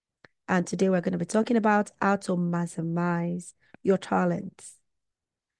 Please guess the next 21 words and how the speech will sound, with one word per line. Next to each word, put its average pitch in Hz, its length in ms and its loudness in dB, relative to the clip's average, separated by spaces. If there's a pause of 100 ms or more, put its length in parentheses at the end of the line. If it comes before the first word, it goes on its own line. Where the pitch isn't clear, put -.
(440)
A 190 60 4
lot 240 140 8
of 226 100 -6
people 180 560 2
have 180 520 -2 (120)
things 190 240 -2
that 180 120 -8
are 170 120 -6
passionate 196 560 -6
about, 190 480 -2
things 196 220 -4
that 180 100 -6
they 180 60 -2
are 170 60 -2
naturally 226 800 2
gifted 202 520 -2
at 175 220 -2
doing 180 380 2 (300)
without 196 320 4
so 196 260 0
much 196 300 0